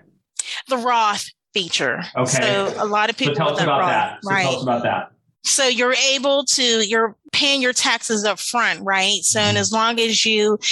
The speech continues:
Speaker 1: have the money, have the account established for five years and you're of age fifty-nine and a half,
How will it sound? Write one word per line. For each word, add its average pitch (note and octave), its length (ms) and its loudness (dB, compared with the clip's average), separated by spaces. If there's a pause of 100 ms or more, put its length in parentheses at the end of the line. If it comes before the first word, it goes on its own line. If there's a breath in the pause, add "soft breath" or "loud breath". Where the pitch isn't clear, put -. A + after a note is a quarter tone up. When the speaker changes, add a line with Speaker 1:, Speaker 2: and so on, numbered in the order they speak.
(140 loud breath)
Speaker 1:
have A#3+ 200 0
the A#3+ 60 2
money, A3+ 520 0
have A3 320 0
the G3+ 180 -2 (300)
account A3+ 400 0
established G#3+ 560 0
for A3 180 -2
five G#3 380 0
years G3 340 0
and G3 160 2
you're G3 180 0
of G3 200 0 (420 loud breath)
age G#3+ 300 0
fifty-nine A3 520 -2
and G3 120 -2
a G3+ 60 -2
half, G3 440 0